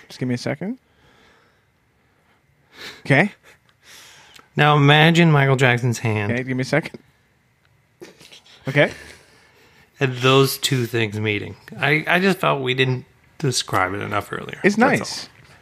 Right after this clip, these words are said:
Speaker 2: all. Like, he,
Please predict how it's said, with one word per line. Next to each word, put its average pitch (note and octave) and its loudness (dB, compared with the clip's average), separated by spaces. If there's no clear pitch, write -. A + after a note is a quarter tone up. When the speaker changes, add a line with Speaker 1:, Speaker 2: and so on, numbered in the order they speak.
Speaker 2:
all. D3 0
Like, D#3+ 4
he, E3+ 4